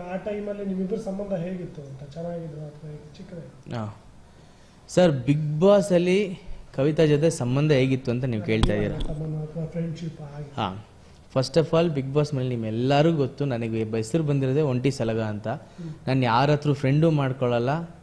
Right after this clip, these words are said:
Speaker 2: ಇಲ್ಲ ಅವ್ರನ್ನ ಟಾಸ್ಕ್ ಆದ್ಮೇಲೆ ದ್ವೇಷಿಸೋದು ಇಲ್ಲ. ಒಂದು ವಿಷಯ ಆಯ್ತು ಟಾಸ್ಕು, ಅದು ತುಂಬ ಆಚೆ ಕೆಟ್ಟದಾಗಿ ಹೋಗಿದೆ. ನಾನು ಅದ್ರ ಬಗ್ಗೆ ತುಂಬ ಸರಿ ಸಾರಿನೂ ಕೇಳ್ಬಿಟ್ಟೆ, ಅದು ಅಲ್ಲಿಗೆ ಬಿಟ್ಟಾಯ್ತು ಅಂತಲೂ ಹೇಳಿದ್ದೀನಿ. ಈಗ ಮುಂದಕ್ಕೆ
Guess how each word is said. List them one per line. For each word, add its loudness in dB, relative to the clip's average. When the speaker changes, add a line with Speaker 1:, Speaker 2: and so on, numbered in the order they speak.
Speaker 2:
ಇಲ್ಲ 4
ಅವ್ರನ್ನ 4
ಟಾಸ್ಕ್ 4
ಆದ್ಮೇಲೆ 2
ದ್ವೇಷಿಸೋದು -2
ಇಲ್ಲ. -6
ಒಂದು 6
ವಿಷಯ 4
ಆಯ್ತು 2
ಟಾಸ್ಕು, -2
ಅದು -10
ತುಂಬ -2
ಆಚೆ 0
ಕೆಟ್ಟದಾಗಿ 4
ಹೋಗಿದೆ. 0
ನಾನು 6
ಅದ್ರ 4
ಬಗ್ಗೆ 2
ತುಂಬ 0
ಸರಿ 2
ಸಾರಿನೂ 0
ಕೇಳ್ಬಿಟ್ಟೆ, 0
ಅದು 2
ಅಲ್ಲಿಗೆ 0
ಬಿಟ್ಟಾಯ್ತು -2
ಅಂತಲೂ -2
ಹೇಳಿದ್ದೀನಿ. -2
ಈಗ 6
ಮುಂದಕ್ಕೆ 2